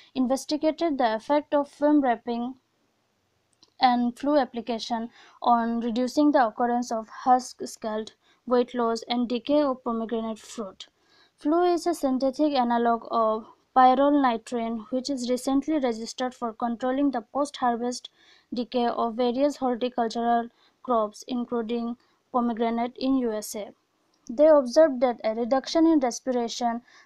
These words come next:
with the first week of storage at eight degrees centigrade and ninety percent relative humidity, and no significant difference was detected among treatment after six weeks. However, from the tenth week,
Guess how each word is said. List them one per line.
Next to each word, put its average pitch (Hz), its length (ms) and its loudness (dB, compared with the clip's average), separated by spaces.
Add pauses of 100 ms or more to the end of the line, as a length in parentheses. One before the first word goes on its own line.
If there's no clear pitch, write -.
with 214 160 -4
the 247 120 0
first 311 360 4
week 285 220 0
of 302 120 2
storage 233 480 0
at 220 300 -6
eight 247 140 -2 (360)
degrees 240 360 -4
centigrade 220 760 -4
and 233 220 -4
ninety 233 260 -4
percent 277 400 0
relative 233 380 -2
humidity, 226 720 -6 (320)
and 226 180 -2
no 269 100 2
significant 294 720 2
difference 240 540 -2
was 214 240 -2
detected 240 600 -4
among 233 380 -2
treatment 220 540 -6
after 226 320 -4
six 226 320 -10
weeks. - 380 -12 (640)
However, 269 600 6
from 302 260 4
the 311 100 4
tenth 311 400 2
week, 269 240 4